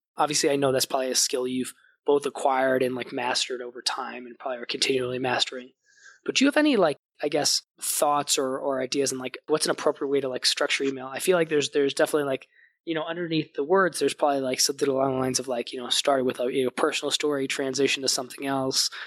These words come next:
And again, I, that might not be the way you like to get granular on these kind of things, but I'm just curious if there is something that, like, a formula or some kind of structure people can say and be like, "Okay, yeah,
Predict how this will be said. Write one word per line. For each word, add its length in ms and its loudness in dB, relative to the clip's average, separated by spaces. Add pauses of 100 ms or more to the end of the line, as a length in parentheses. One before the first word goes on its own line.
(460)
And 100 2
again, 300 0
I, 140 4
that 140 4
might 120 4
not 100 4
be 80 2
the 100 4
way 120 4
you 140 2
like 160 2
to 100 4
get 180 -4
granular 460 2
on 100 2
these 160 0
kind 160 -2
of 60 -4
things, 280 -4 (360)
but 80 2
I'm 80 2
just 220 0
curious 320 2
if 100 -6
there 140 -4
is 260 0
something 280 -2
that, 200 -4 (100)
like, 160 -4
a 120 -4
formula 720 0
or 340 -4
some 220 2
kind 120 2
of 80 0
structure 560 0
people 260 -2
can 140 -2
say 240 -2
and 100 -12
be 80 -6
like, 200 -10
"Okay, 160 0
yeah, 220 2